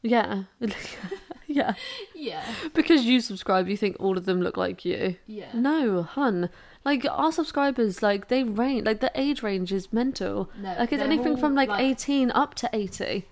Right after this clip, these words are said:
Speaker 2: Yeah.
Speaker 1: But, like, the, the main subscribers that we get because of our followers that we have on, like, um, Instagram and stuff, it's probably averages on about thirty.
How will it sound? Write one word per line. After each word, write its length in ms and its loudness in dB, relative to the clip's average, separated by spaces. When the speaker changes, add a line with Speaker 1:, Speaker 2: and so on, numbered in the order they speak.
Speaker 2:
Yeah. 320 -12
Speaker 1:
But, 120 0
like, 300 4
the, 100 0
the 160 -2
main 220 4
subscribers 380 0
that 80 -2
we 60 0
get 220 2
because 240 -4
of 80 2
our 100 4
followers 500 2
that 120 -6
we 80 0
have 160 -2
on, 200 0
like, 380 0
um, 380 0
Instagram 500 -2
and 100 -4
stuff, 360 0
it's 160 -2
probably 340 2
averages 400 2
on 80 2
about 260 0
thirty. 480 0